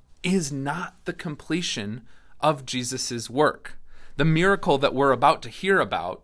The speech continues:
is only a glimpse, a foretaste of the feast to come, <laughs> we might say in good liturgical language. What Jesus is about to do here through this miracle is simply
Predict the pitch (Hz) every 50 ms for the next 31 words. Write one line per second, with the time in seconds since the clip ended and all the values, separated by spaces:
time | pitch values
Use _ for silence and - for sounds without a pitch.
0 | _ - 139 139 131 - - 156 151 160 165 160 151 147 - - - 127 127 117
1 | 107 - 139 135 120 131 143 160 180 180 143 101 - - - - - - - -
2 | - - - _ _ - - _ _ _ _ _ _ _ _ _ _ - - 135
3 | 135 131 127 127 - - - - - 160 170 190 185 180 - - 185 175 175 165
4 | - - - 139 147 143 143 143 139 - - 160 170 160 - - - - 135 -
5 | - - 180 170 160 117 98 98 101 - - 143 127 123 147 143 120 110 117 117
6 | - - - - - - 123 110 110 110 110 104 107 104 113 110 95 107 117 117
7 | 113 - - 123 113 - 107 - - 110 95 98 95 92 90 92 90 90 95 -
8 | - - - - - - - - - - - - - - - - - - - 131
9 | 139 - - 135 117 143 156 160 185 175 160 - 143 135 127 104 107 117 127 135
10 | - - - 120 107 120 123 120 123 117 113 113 113 - 117 120 113 110 107 101
11 | - 117 135 151 156 147 120 - - 110 117 - - 117 - - - - 151 147
12 | - - 147 143